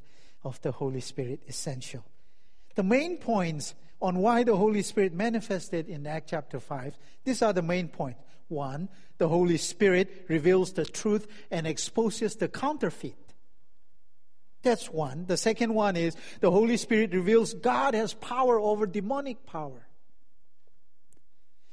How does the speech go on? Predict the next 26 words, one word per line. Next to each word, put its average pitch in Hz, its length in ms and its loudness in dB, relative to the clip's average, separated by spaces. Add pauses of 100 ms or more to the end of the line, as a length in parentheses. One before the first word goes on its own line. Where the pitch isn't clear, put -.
(320)
And 196 360 4 (200)
the, 214 140 -2 (1000)
uh, 156 220 2
here 180 280 6
another 180 320 4
one 196 200 6
is 180 160 4
that 185 160 6
the 170 80 6
Holy 190 220 6
Spirit 185 320 2
reveals 202 320 8
the 185 100 2
wisdom 247 540 2
of 180 140 -2
God 180 260 4
over 180 280 2
the 156 220 0 (500)
demonic 151 460 -2
wisdom 143 400 -2 (560)
or 139 120 -8
the 127 100 -4
wisdom 135 400 -2
of 127 160 -6
the 131 80 -4
world. 139 320 2